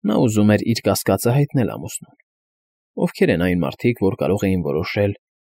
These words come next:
իսկապես արդյոք նա այդպես խելացի է բոլորից։ Հարցնում էր նա իրեն, և երևակայության մեջ թվարկում էր այն մարդկանց, որոնք շատ հարգված էին Պիեռի կողմից։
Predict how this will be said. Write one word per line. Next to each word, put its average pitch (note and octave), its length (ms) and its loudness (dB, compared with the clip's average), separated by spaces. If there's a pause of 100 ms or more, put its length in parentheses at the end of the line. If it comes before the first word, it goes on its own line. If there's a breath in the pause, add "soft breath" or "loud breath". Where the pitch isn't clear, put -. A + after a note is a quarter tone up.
(120)
իսկապես B2+ 560 -2
արդյոք - 360 -4
նա F#2 120 -2
այդպես - 320 -4
խելացի - 480 -6
է - 100 -8
բոլորից։ - 460 -14 (880)
Հարցնում C3+ 460 2
էր F#2+ 100 2
նա E2 140 0
իրեն, G#2+ 320 0 (500)
և G#2 180 4
երևակայության G2 760 2
մեջ C3 200 0
թվարկում G2+ 460 0
էր A2 100 2
այն G2 160 0
մարդկանց, A#2 520 -2 (460)
որոնք A#2+ 300 2
շատ C#3+ 280 -2
հարգված C#3 420 -2
էին D2 220 -6
Պիեռի D2 360 -6
կողմից։ - 460 -12